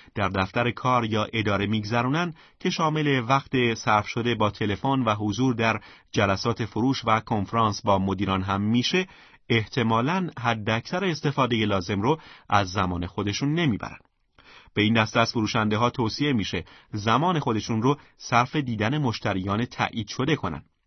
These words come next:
اگه تعداد کافی از این مشتریان ندارن،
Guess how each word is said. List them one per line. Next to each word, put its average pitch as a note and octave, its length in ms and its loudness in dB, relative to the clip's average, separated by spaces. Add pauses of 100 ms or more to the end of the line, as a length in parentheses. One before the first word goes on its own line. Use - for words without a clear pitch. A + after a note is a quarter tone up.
(360)
اگه B2+ 240 0
تعداد D3 520 -2
کافی D#3+ 480 0
از C#3 140 -2
این A#2+ 80 2
مشتریان G2 640 -2
ندارن، B2 420 0